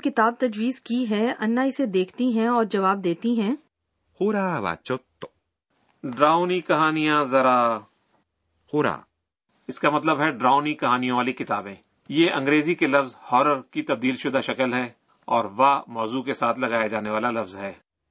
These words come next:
Speaker 2: چوتو۔
Speaker 3: اس کے معنی ہیں تھوڑا سا یا ذرا سا۔ آپ کسی تجویز کو مہذب انداز میں یعنی بالواسطہ طور پر رد کرنے کے لیے یہ استعمال کر سکتے ہیں۔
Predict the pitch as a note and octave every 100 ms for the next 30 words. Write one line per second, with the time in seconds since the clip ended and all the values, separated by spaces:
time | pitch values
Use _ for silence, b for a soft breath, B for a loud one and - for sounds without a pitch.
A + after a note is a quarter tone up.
0 | _ _ - E3+ _ _ _ - - _
1 | _ _ _ _ _ - - D3+ D3+ D#3
2 | D3 D3 D3+ C#3 C#3 C3+ - B2+ A#2+ -
3 | C3 A2 B2+ B2+ A2+ G#2+ F#2+ _ _ _
4 | _ - D#3+ D#3+ D#3+ E3+ - A#2 C#3+ D#3
5 | - D#3 C#3+ A2+ A#2+ C3+ D#3 C3 B2+ B2+
6 | B2 C3 C3 B2 A#2+ G#2 A2 G#2+ C3 -
7 | D#3+ C#3+ A#2+ B2+ A#2+ B2+ C#3+ B2 A#2+ A#2+
8 | A2 A#2 B2 B2 G#2+ A#2+ G#2 G2 A2 -
9 | - B2+ A2 A#2+